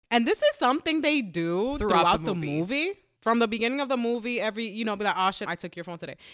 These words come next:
Speaker 1: Can you imagine?
Speaker 2: No.
Speaker 1: I, Pete, today?
Speaker 2: No.
Speaker 1: Pete, you wouldn't even make it out the door.
Speaker 2: No. Too many apps.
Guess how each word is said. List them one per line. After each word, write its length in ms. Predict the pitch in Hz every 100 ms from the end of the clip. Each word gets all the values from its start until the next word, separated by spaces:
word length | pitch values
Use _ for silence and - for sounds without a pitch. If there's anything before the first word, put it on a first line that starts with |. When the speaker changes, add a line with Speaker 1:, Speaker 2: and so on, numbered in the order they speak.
| -
Speaker 1:
Can 320 | - - 381
you 160 | 311 381 640
imagine? 640 | 240 165 147 156 202 254 180
Speaker 2:
No. 140 | 170
Speaker 1:
I, 100 | - - 220 220 208
Pete, 280 | 320 359 -
today? 580 | 403 311 202 185 226 440 453
Speaker 2:
No. 260 | 175 -
Speaker 1:
Pete, 100 | -
you 120 | 247 349
wouldn't 180 | 480 415
even 120 | 403 277
make 240 | 294 285
it 80 | 254
out 260 | 214 226 -
the 120 | 202
door. 640 | 156 - 202 220 175 135
Speaker 2:
No. 320 | 180 175 156 147 _
Too 140 | - 220
many 160 | 214
apps. 480 | 185 160 - -